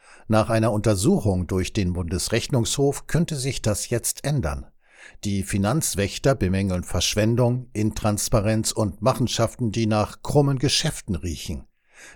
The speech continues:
Das Gesundheitsministerium ist alarmiert und will die Sache prüfen. Preisfrage.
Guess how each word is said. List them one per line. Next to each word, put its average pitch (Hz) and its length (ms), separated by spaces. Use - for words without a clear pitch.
Das 123 200
Gesundheitsministerium 127 1500
ist - 320
alarmiert 98 580
und 131 220
will 85 100
die 90 100
Sache 87 300
prüfen. - 580
Preisfrage. 82 960